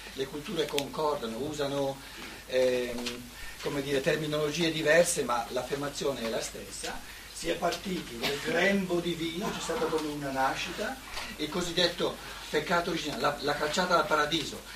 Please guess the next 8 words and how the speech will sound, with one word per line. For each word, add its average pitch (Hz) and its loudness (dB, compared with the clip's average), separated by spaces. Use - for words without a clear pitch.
è - 0
una, 139 0
il 123 -8
taglio 165 4
ombelicale 156 2
iniziale, - -4
e 156 0
poi 254 8